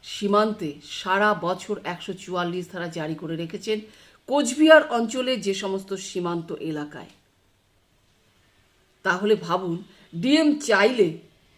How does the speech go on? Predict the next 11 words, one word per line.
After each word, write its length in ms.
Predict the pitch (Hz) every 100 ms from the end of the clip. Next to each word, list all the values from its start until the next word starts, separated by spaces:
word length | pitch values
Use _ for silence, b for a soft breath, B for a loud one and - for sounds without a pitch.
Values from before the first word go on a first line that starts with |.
| _ -
স্টেপ 380 | - 220 226 233
নিয়ে 400 | 233 240 247 - _ _ _ _ _
সীমান্তবাসীদের 1000 | - - 254 269 262 233 190 196 220 196 156 - _ _ -
এই 100 | 190
বিএসএফ 680 | 160 165 254 302 294 285 294
এর 100 | 269 -
অত্যাচার 500 | 196 - 214 208 196 202
থেকে 320 | 202 196 220 214 B -
রেহাই 440 | 170 185 190 180
দিতে 220 | 160 160
পারেন। 260 | 156 143